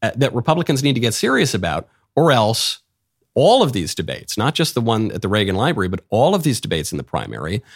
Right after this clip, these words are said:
are abstract and theoretical and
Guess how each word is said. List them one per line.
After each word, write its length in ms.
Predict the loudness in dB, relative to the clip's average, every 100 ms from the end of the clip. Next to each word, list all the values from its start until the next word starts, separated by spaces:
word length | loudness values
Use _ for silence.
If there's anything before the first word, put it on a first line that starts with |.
| -20 _ 2
are 540 | 4 4 4 2 -2 -8 _ _ _ _ _ 0
abstract 880 | 2 2 2 4 4 2 -2 -6
and 260 | -4 -2 -6
theoretical 1040 | -2 0 2 2 2 0 0 2 0 -2 -2
and 400 | -4 -2 -4